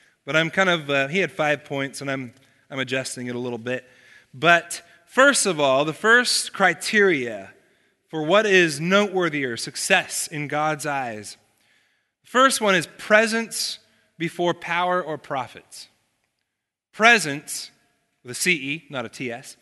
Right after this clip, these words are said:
presence before power or profits. "I hope in the Lord Jesus to send Timothy to you soon."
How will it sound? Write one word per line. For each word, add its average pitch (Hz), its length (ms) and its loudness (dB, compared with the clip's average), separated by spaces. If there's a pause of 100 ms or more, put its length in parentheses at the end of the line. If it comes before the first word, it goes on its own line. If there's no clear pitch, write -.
(140)
presence 190 540 2 (220)
before 175 340 0
power 180 380 2
or 165 160 -4
profits. 147 840 -6 (460)
"I 180 160 4
hope 226 300 4
in 254 80 0
the 226 100 2
Lord 202 360 4
Jesus 185 320 -2
to 175 140 -6
send 180 360 -2
Timothy 190 540 -2
to - 180 -8
you 160 420 -2 (240)
soon." 160 560 -2